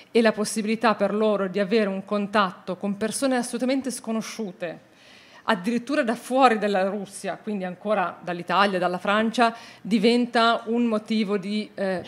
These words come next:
è, è un, è un modo per sopravvivere. Chiunque sia uscito da un'esperienza di detenzione, non sono tanti ma per fortuna ci sono,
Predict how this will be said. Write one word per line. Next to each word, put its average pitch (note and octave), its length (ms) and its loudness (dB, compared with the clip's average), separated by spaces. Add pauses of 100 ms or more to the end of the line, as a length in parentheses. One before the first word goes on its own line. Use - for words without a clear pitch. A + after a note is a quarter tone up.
(160)
è, G3+ 100 -4
è A3+ 100 0
un, A3+ 220 0
è A#3 60 0
un A3+ 140 2
modo B3+ 260 4
per A3 120 -4
sopravvivere. E3 680 -6
Chiunque B3 500 2
sia G3+ 140 -2
uscito F#3+ 600 -6 (100)
da G#3 140 -2
un'esperienza G#3 680 -4
di F#3+ 80 -6
detenzione, F3+ 720 -2 (400)
non G3+ 100 -4
sono F#3 220 -4
tanti F3+ 280 -2
ma F3 120 -8
per F#3+ 100 -10
fortuna A3 420 -4
ci G3 140 -10
sono, G3+ 480 0